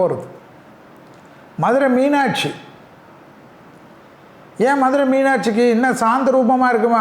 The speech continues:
அங்க போனா எப்படி? அப்படி கிடையாது. மீனாட்சி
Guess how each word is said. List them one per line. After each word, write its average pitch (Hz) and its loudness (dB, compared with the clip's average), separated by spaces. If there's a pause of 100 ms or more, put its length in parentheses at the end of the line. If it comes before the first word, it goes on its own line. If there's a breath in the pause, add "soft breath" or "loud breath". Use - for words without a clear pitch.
அங்க 226 0 (100)
போனா 247 0
எப்படி? 214 0 (100)
அப்படி 208 -2
கிடையாது. 180 0 (1700)
மீனாட்சி 220 0